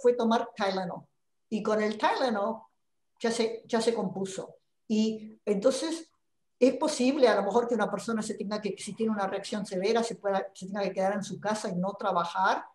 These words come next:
de, el día siguiente de, de, de, de, de la segunda inyección, pero yo creo que no va a durar más que eso.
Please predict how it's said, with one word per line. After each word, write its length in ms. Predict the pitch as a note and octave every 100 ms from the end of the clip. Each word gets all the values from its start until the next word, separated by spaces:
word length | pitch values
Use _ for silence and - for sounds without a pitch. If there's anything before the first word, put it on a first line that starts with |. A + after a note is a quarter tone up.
| _ -
de, 200 | G3+ -
el 140 | G3
día 180 | F#3 G#3
siguiente 600 | G#3 G3 F#3+ G#3+ B3 A#3+
de, 260 | G3 F#3+ F#3+
de, 300 | F3+ F3+ -
de, 260 | F3+ G3 -
de, 320 | G3+ F#3+ F#3 -
de 140 | F#3
la 80 | F3+
segunda 380 | F3+ F#3+ G#3+ G3+
inyección, 580 | F3+ F3+ - A3 C#4+ - _ _ -
pero 200 | A3 G#3+
yo 160 | A3 A#3
creo 220 | B3 A#3
que 80 | D3+
no 160 | G3
va 120 | G#3
a 40 | G3
durar 340 | G3 F#3 F#3
más 180 | F#3 F#3 -
que 220 | E3+ D#3
eso. 320 | D#3+ - E3